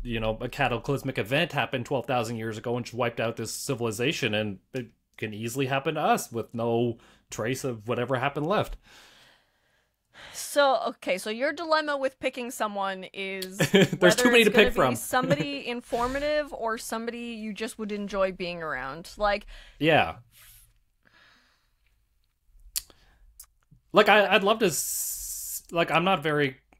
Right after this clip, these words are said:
Speaker 1: conversational person either, but I'd like to maybe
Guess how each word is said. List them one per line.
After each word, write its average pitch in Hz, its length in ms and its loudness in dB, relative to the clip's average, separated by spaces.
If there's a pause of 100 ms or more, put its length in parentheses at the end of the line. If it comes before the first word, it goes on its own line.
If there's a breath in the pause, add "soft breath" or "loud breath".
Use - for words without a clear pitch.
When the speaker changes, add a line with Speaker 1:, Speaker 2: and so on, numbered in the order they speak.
(100)
Speaker 1:
conversational 135 640 -2
person 120 340 -6
either, 117 400 0
but 117 260 -4
I'd 151 240 4
like 147 280 2
to 117 400 0 (340)
maybe 123 500 -2